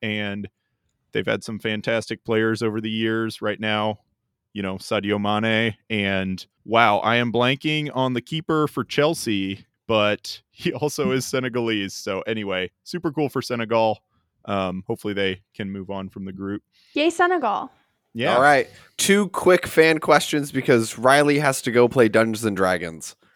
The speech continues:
Speaker 1: <laughs>
Speaker 3: Insight into what I do with my free time. Brian in Lenexa, not my dad.
Speaker 2: Oh my
Speaker 3: Different
Speaker 2: gosh.
Speaker 3: Brian.
Speaker 2: I'm reading the
Speaker 1: Different Brian.
Speaker 2: question right now, and it made me
Speaker 3: Brian
Speaker 2: laugh.
Speaker 3: asks,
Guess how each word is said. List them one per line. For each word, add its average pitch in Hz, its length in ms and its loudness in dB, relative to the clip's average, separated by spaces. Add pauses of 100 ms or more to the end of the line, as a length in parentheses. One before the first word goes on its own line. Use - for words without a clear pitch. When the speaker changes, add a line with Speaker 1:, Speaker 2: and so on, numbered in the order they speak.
(380)
Speaker 1:
<laughs> 220 220 -4 (1040)
Speaker 3:
Insight 117 360 4
into 110 220 -4
what 104 140 4
I 98 80 2
do 98 120 -6
with 95 140 -6
my 92 100 -6
free 90 220 -10
time. 85 300 -12
Brian 175 540 6
in 160 160 2
Lenexa, 147 720 6
not 117 260 6
my 131 160 6
dad. 110 580 6
Speaker 2:
Oh - 60 -2
my 277 40 2
Speaker 3:
Different 123 240 6
Speaker 2:
gosh. 233 140 4
Speaker 3:
Brian. 214 540 4
Speaker 2:
I'm 302 180 8
reading 320 300 6
the 302 80 8
Speaker 1:
Different - 80 0
Brian. - 160 8
Speaker 2:
question 247 220 2
right 220 180 2
now, 214 180 2
and 214 80 -2
it - 40 -4
made 156 60 2
me - 20 10
Speaker 3:
Brian 190 380 10
Speaker 2:
laugh. 160 240 8
Speaker 3:
asks, - 480 2